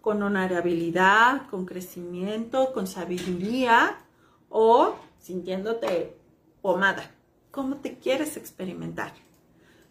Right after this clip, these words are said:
Y desde ahí, entonces, empezar a tener, primero que nada, la,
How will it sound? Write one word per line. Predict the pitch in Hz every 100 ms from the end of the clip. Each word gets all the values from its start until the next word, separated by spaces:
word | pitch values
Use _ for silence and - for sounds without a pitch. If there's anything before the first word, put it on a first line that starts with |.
| _
Y | 254 254
desde | 226 220 214 208
ahí, | 202 208 240 330 -
entonces, | 214 220 220 302 392 - 214 196 - 247
empezar | 240 240 208 208 277 311
a | 349 349
tener, | 233 233 262 269 311 - _ _ -
primero | 214 226 269 320 359
que | 349 240
nada, | 233 220 190 180 - - - _ _ _ - - - - _ -
la, | - 247 233 226 220 214